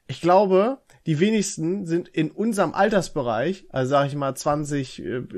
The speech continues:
zwischen zwanzig und dreißig. Ich glaube, die wenigsten Leute sind da nochmal auf Flohmarkt verkaufen gegangen. Jeder hat das schon mal so als Kind gemacht,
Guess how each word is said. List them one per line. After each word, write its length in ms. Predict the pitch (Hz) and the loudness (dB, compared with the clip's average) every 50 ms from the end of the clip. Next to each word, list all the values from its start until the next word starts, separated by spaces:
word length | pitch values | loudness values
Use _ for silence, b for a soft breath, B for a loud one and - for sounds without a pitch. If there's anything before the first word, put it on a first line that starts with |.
| - - | -10 -10
zwischen 320 | - - - 151 143 143 | -10 -8 -6 -6 -4 -4
zwanzig 300 | - 147 143 143 135 139 | -2 -2 -2 -2 -2 -4
und 80 | 131 131 | -4 -4
dreißig. 420 | 127 135 143 151 160 170 170 b b b b b b | -2 -2 -2 -2 -4 -6 -8 b b b b b b
Ich 60 | _ - | _ 0
glaube, 200 | - 117 120 139 | 0 2 2 2
die 120 | 147 135 | 2 4
wenigsten 380 | 151 170 170 160 156 - 160 147 | 6 6 6 6 4 0 0 2
Leute 260 | 143 147 143 143 139 | 2 2 2 2 -2
sind 140 | 131 143 139 | -2 -2 -2
da 100 | 135 131 | -2 -2
nochmal 240 | 135 135 139 139 | -2 -2 -2 -2
auf 120 | 113 120 - | -2 -2 -4
Flohmarkt 320 | - 139 135 131 131 - | -4 -4 -2 -2 -4 -6
verkaufen 420 | - 131 - - 139 135 - 139 123 | -8 -6 0 0 0 0 0 -4 -8
gegangen. 340 | 113 113 110 107 117 127 131 | -8 -8 -10 -10 -12 -10 -2
Jeder 280 | 131 151 175 202 185 | 0 2 4 4 4
hat 160 | 170 175 170 175 | 4 4 2 0
das 100 | 160 - | -2 -2
schon 160 | - 170 160 | -2 -2 0
mal 140 | 160 151 151 | 0 0 0
so 80 | 147 | 0
als 180 | 117 123 - - | -2 -2 -2 -2
Kind 300 | - - 202 208 202 - | 0 0 0 0 0 -2
gemacht, 420 | 208 196 214 262 - - - _ | -2 -2 -2 -2 -4 -8 -16 _